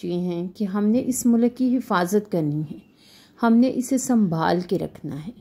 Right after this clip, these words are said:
हमने इसे आगे से आगे संभाल के अपनी आने वाली नस्लों को देना है। ये ज़िम्मेदारियाँ हमारी हैं और हमने इनको पूरा करना है।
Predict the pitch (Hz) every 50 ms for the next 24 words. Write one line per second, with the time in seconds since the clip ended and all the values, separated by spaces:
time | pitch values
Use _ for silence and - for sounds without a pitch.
0 | _ _ - 208 202 202 202 214 214 - 208 - - 208 208 - - 185 175 175
1 | 165 170 202 190 - - - - 170 160 160 151 170 175 180 - - 196 165 156
2 | 151 156 - - 180 190 - 233 - - 196 208 208 208 - 196 202 196 202 214
3 | 233 233 233 240 240 233 220 208 190 196 190 - - 226 226 196 214 180 - -
4 | - - - - - _ _ _ _ _ _ _ _ _ _ _ _ _ _ _
5 | _ _ _ _ _ _ _ _ _ _ _ 254 269 226 220 240 233 226 220 220
6 | 214 214 208 202 196 220 220 196 185 202 180 165 160 160 160 165 170 180 185 190
7 | 190 196 196 190 180 170 160 180 165 160 165 165 - - 175 160 156 - 165 156
8 | 160 - - - - - 170 165 - - - - - - 196 - _